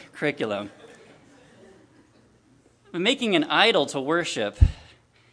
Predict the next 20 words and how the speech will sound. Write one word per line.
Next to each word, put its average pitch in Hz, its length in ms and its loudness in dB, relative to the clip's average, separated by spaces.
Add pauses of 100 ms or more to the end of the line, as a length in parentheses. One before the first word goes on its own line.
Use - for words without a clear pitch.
(200)
a, 160 60 -4
a, 143 340 0
a 147 40 0
different 170 420 -2
god 113 460 2
than 127 140 -4
one 147 160 2
that 131 180 -2
literally 170 220 0
just 147 240 -4
saved 151 320 -2
you 110 200 -6
from 117 320 -6
years 143 400 -2
of 113 120 -6
slavery, 113 680 -6 (320)
that's, 170 340 -8 (100)
that's 175 180 -8
bad 139 340 2
news. 101 600 -8